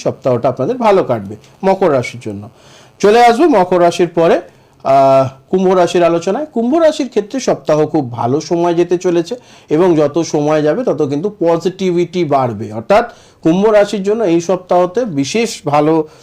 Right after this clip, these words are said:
সুযোগ আপনারা পেতে চলেছেন। আগেও বলেছি, আবারও বলছি, হঠাৎ করে চোট আঘাত অ্যাক্সিডেন্টের যোগ আছে, তাই অবশ্যই কিন্তু এই ব্যাপারটাতে আপনাদের সতর্ক হতেই হবে, ঠিক আছে? অর্থপ্রাপ্তির দিক থেকে বলবো যে চেষ্টা করতে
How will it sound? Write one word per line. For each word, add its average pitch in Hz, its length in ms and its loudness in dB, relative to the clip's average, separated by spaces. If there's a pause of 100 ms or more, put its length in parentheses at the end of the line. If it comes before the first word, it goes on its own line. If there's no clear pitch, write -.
(160)
সুযোগ 180 320 0 (140)
আপনারা 135 320 0
পেতে 135 180 -2 (100)
চলেছেন। 170 340 -2 (540)
আগেও 160 360 2
বলেছি, 226 380 2
আবারও 180 340 2
বলছি, 190 320 -2 (120)
হঠাৎ 233 360 0
করে 220 240 -2
চোট 180 300 0
আঘাত 175 260 2
অ্যাক্সিডেন্টের 147 640 -2
যোগ 135 260 0
আছে, 139 260 -2
তাই 175 280 2 (440)
অবশ্যই 139 560 -2
কিন্তু 175 220 -4
এই 165 80 4
ব্যাপারটাতে 127 600 -2
আপনাদের 127 360 0
সতর্ক 117 480 -6 (180)
হতেই 170 340 0
হবে, 98 320 -8
ঠিক 190 160 0
আছে? 196 220 -2 (480)
অর্থপ্রাপ্তির 226 680 2
দিক 220 220 -4
থেকে 226 220 0
বলবো 220 380 0 (120)
যে 202 220 2 (240)
চেষ্টা 185 280 0
করতে 220 300 -2